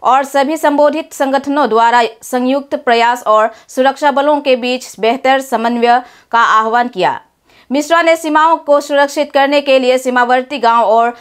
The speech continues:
दूर दराज के इलाकों को विकसित करने की भी जोरदार वकालत की है। उन्होंने कहा कि सीमावर्ती क्षेत्रों के विस्तार और विकास से शहरी क्षेत्रों में आबादी का पलायन रुकेगा।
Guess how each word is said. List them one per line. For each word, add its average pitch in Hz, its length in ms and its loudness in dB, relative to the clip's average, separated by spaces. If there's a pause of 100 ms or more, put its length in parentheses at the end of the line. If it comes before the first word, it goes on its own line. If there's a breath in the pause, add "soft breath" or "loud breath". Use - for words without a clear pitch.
(140)
दूर 285 200 -2
दराज 262 360 0
के 254 180 0
इलाकों 233 420 0
को 220 180 0
विकसित 240 400 -6
करने 269 300 2
की 285 160 -8
भी 262 200 -4
जोरदार 254 540 2
वकालत 226 580 0
की 185 200 -4
है। 156 120 -6 (180)
उन्होंने 302 340 2
कहा 320 280 2
कि 320 180 -6
सीमावर्ती 294 500 -2
क्षेत्रों 294 440 0
के 277 280 2
विस्तार 233 460 0
और 254 300 2
विकास 233 440 0
से 247 240 -2
शहरी 277 340 -2
क्षेत्रों 269 420 0
में 240 140 0
आबादी 220 520 0 (140)
का 233 120 2
पलायन 233 640 0
रुकेगा। 196 460 0